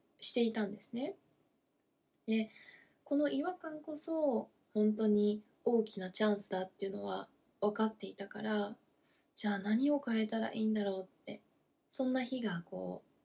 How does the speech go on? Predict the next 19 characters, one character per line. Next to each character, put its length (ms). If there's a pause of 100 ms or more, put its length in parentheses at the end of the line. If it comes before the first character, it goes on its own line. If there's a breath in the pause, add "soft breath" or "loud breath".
(120)
続 260
い 120
て、 280 (440)
私 240
自 240
身 140
も 360 (340)
も 120
や 120
も 120
や 140 (520)
し 100
て 100
た 140
ん 80
で 80
す 100
よ 80
ね。 320